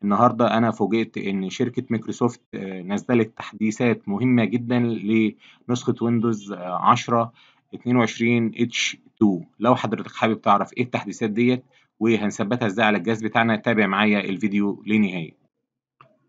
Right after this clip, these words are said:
طيب، هنعمل ده مع بعض ازاي؟ بمنتهى البساطة، هتروح رايح على قائمة ابدأ، تضغط عليها ومنها الى الاعدادات. هتنتظر طبعًا لحد ما الاعدادات بتاع جهاز الكمبيوتر بتاعك تفتح. هننزل تحت،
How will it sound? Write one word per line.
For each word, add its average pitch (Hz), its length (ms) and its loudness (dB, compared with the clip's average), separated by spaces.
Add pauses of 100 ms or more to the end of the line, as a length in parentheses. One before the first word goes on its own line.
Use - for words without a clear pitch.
(640)
طيب، 139 260 6
هنعمل 127 400 4
ده 131 100 4
مع 131 160 6
بعض 127 180 4
ازاي؟ 127 300 2
بمنتهى 120 360 0
البساطة، 127 420 0
هتروح 120 320 0
رايح 123 300 2
على 104 140 4
قائمة 110 420 0
ابدأ، 117 240 -2
تضغط 104 400 -2
عليها 139 400 0
ومنها 113 680 0
الى 107 320 2
الاعدادات. 95 840 -2 (1040)
هتنتظر 127 520 0
طبعًا 123 300 2
لحد 107 460 -2
ما 113 140 2
الاعدادات 101 540 0
بتاع 98 220 0
جهاز 107 260 0
الكمبيوتر 104 380 -2
بتاعك 107 300 0
تفتح. 131 480 -4
هننزل 120 380 -2
تحت، - 300 -2